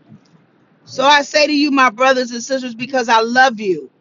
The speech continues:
and because I'm guilty of it, that's all I'm talking about. Is so I'm get-, I'm getting summer ready. I got a few months left. You know, I'm just keeping it real. You know,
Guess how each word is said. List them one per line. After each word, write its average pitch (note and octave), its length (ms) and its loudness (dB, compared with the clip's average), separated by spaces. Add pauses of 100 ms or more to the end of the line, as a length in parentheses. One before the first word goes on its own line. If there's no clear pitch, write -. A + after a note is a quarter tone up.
(720)
and A#3+ 120 -2
because C4 320 0
I'm D4 260 2
guilty B3+ 540 -2
of B3 200 4
it, - 160 -2 (300)
that's B3+ 160 -8
all C#4 220 -2
I'm C#4+ 200 -6
talking C#4 400 -4
about. G3 340 -8
Is F3+ 140 -10
so B3 140 -4
I'm C4 220 -4
get-, C4 380 -10 (100)
I'm C#4 140 -6
getting C4 240 -12
summer C#4+ 400 -2
ready. A#3 500 -2 (320)
I G3 180 -6
got B3 160 2
a A3+ 60 0
few C4+ 280 -4
months B3+ 400 0
left. G3 420 -6 (100)
You A#3 180 0
know, A#3+ 140 0
I'm C4+ 180 2
just C#4 180 -14
keeping C#4+ 300 -2
it C#4+ 120 0
real. C4 480 0 (1300)
You G#3+ 220 -2
know, G#3+ 520 0